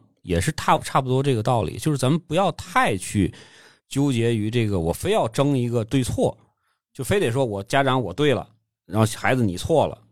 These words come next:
这个实际上对于解决问题并没有什么帮助。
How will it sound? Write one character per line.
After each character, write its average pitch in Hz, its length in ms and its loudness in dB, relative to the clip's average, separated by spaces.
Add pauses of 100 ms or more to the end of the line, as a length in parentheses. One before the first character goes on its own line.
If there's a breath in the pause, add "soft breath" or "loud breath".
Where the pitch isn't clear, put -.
(380)
这 208 140 0
个 147 80 2
实 135 160 -4
际 165 140 0
上 147 120 2
对 160 140 2
于 185 80 2
解 82 180 -2
决 113 120 0
问 180 160 2
题 107 120 0
并 151 260 2
没 110 100 2
有 120 120 0
什 90 140 -6
么 98 60 -2
帮 139 260 2
助。 147 180 -2